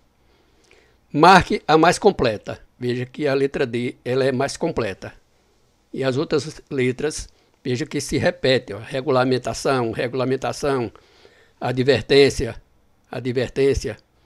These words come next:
Sempre elas se repetem. Então, marque a mais completa. Isso aí num caso de uma dúvida. Questão trinta e quatro.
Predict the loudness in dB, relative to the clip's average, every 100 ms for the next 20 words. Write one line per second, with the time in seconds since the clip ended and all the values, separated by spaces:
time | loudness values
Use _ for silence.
0 | _ _ _ -14 0 2 2 0 -2 -2
1 | -2 -2 -4 -6 -6 -14 -16 _ -18 -10
2 | -4 -2 0 -2 -2 0 -2 -2 -4 -6
3 | -10 -12 -18 _ _ _ _ _ _ _
4 | _ -12 -6 -2 0 0 2 2 2 0
5 | -2 0 -4 -6 -10 -14 -16 _ _ _
6 | _ _ _ _ _ _ _ _ _ _
7 | _ _ _ _ _ _ _ -2 -2 0
8 | 0 2 2 4 2 0 -4 -8 -18